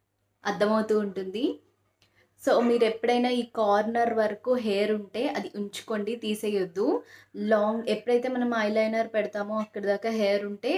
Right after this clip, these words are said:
ఐస్ అనేవి చాలా బాగా కనిపిస్తాయి. అలాగే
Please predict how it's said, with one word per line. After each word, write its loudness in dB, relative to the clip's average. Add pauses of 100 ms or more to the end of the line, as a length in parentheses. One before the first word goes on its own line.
(120)
ఐస్ -2
అనేవి -4
చాలా 0
బాగా 0
కనిపిస్తాయి. -10 (640)
అలాగే 0